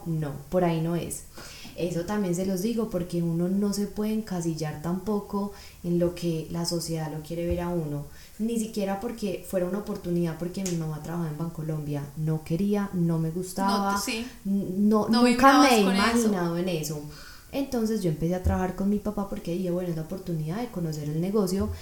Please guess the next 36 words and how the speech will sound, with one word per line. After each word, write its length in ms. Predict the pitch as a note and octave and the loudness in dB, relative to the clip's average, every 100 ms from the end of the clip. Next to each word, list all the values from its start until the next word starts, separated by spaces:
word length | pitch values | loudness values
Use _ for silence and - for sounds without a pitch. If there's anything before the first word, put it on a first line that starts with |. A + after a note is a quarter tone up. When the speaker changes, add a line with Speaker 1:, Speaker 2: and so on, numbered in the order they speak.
| - - | -10 -2
Speaker 1:
pero 140 | C4 | 2
al 100 | A#3 | 4
mismo 240 | G3+ G3 | 2 0
tiempo 320 | G#3+ A3 F#3+ G3+ | -2 -4 -4 -4
le 80 | F3+ | -4
toqué 240 | F3 E3 | -4 -2
las 140 | D#3+ | -4
puertas 380 | - F#3+ F3+ F#3 | -2 -4 -2 -2
a 60 | E3+ | 0
una 160 | D#3 | 2
emisora, 360 | E3+ G3 F#3+ E3+ | 2 0 0 0
a 60 | D3+ | 0
un 100 | C#3+ | 0
periodista, 680 | D#3 F3 F#3+ E3+ - F3 - | 2 2 2 0 -4 -8 -6
y 60 | |
le 100 | E3+ | -2
dije, 280 | F3 E3 D#3+ | -2 -2 -4
"Deme 320 | E3+ F3+ F3+ F#3 | -4 -2 -2 -4
trabajo, 420 | - D#3 D#3 E3+ | -6 -6 -4 -4
por 160 | - E3 | 0 0
favor, 440 | - D#3 D#3+ F3+ | 0 -2 0 2
en 180 | F#3+ F3 | 2 0
la 80 | D#3+ | 0
emisora". 400 | D#3 D#3 D#3+ D3 - - - - - - | -2 -2 -2 -4 -10 -16 -18 -20 -20 -12
Las 180 | F3 F3 | -8 -6
palabras 440 | - F3 E3+ G3 F#3+ | -4 -2 0 0 0
de 100 | G3+ | -2
él 80 | |
fueron, 340 | G3+ E3 D3+ D3 - - - - | 0 -2 -2 -6 -10 -16 -18 -12
"¿Usted 380 | G3+ - G3+ F#3 F#3+ | -6 -6 -6 -6 -8
qué 140 | G3 | -8
quiere 240 | G3 G#3+ | -6 -4
venir 240 | G#3 E3+ D#3 | -2 -4 -4
a 40 | |
hacer 160 | E3 F#3 | -6 -8
acá? 460 | F#3+ F#3+ C4+ C#4 | -8 -4 -4 -4